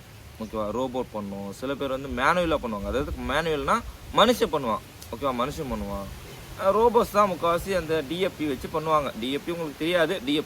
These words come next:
டின்னு தான் தெரியும், நான் சொல்கிறேன். டி எஃப் டின்னு சொல்லுவாங்க. அதெல்லாம் ரோபோட்ஸ் வச்சு தான் கண்ணும் கருத்தும் பண்ணுவாங்க. So, நான் வந்து பெயிண்ட் ஷாப் பண்ணுவேன்னு தெரியாது. ஓகேவா? நான் இப்போ செட்ரல் இருக்குது,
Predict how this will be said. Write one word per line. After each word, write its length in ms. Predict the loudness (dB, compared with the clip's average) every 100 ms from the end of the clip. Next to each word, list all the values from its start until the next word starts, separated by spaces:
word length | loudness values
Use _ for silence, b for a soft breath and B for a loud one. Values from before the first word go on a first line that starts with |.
| -4
டின்னு 100 | -6
தான் 160 | -6 -6
தெரியும், 320 | -6 -4 -4
நான் 240 | -4 -6 -6
சொல்கிறேன். 300 | -6 -6 -8 -12 -18 -16 -16 -4
டி 80 | -2
எஃப் 120 | 0 -2
டின்னு 180 | -4
சொல்லுவாங்க. 380 | -4 -2 -2 -2 -8 -16 -14 -14 -10
அதெல்லாம் 260 | -2 2 6
ரோபோட்ஸ் 380 | 6 6 2 0
வச்சு 200 | -4 2
தான் 300 | 4 6 4
கண்ணும் 280 | 4 2 2
கருத்தும் 280 | 0 0 -2
பண்ணுவாங்க. 340 | -2 0 -2 -6 -10
So, 200 | -4 -2
நான் 260 | 4 6 6
வந்து 200 | 2 -2 -4
பெயிண்ட் 200 | -4 -2
ஷாப் 200 | -2 -2
பண்ணுவேன்னு 240 | -4 -4 -4
தெரியாது. 400 | -4 0 2 0 -2 -10
ஓகேவா? 220 | -6 -4 -6 -8 -16 -14 2
நான் 240 | 4 6
இப்போ 180 | 4 -4
செட்ரல் 400 | -4 -4 -2 -2
இருக்குது, 200 | -2